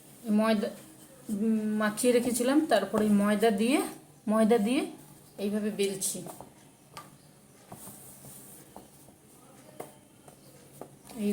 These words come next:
লম্বা লম্বি, লম্বা লম্বি বেলে নিতে হচ্ছে।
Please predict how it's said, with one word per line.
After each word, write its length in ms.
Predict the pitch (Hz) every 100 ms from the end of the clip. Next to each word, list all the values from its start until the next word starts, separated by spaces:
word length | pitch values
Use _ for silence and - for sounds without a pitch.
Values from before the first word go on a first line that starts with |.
| 208
লম্বা 280 | 214 208 240
লম্বি, 320 | 240 240 302 415 - - - - - 226
লম্বা 220 | 226 233
লম্বি 200 | 254 247 226
বেলে 180 | 214 196 196
নিতে 180 | 185 185
হচ্ছে। 280 | 185 - 180